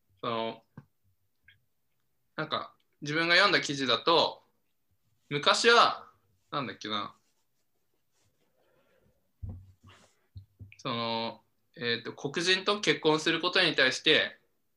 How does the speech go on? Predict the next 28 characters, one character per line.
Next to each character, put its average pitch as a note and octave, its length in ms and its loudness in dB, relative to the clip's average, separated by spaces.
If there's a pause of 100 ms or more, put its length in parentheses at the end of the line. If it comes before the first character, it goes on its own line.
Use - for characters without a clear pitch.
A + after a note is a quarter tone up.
(420)
も C#3 300 -4
う - 20 -20 (120)
否 - 160 -8
定 G3 200 2
的 G3+ 180 2
な G3+ 140 4
言 F#3 160 -4
葉 F#3 180 2
を C#3 60 4
も C3 100 0
う C3 40 0
発 C#3 240 4
す G3+ 80 4
る G#3 100 8
人 G#3+ 180 4
が C#3+ 240 6
も A#2 120 -4
う - 20 -8
半 E3 240 4
数 E3 200 2
ぐ D#3+ 60 0
ら C#3 120 4
い - 20 4
だ G#2+ 100 2
っ - 60 -8
た A2 120 -2
の A2 120 -8
に、 B2 320 -6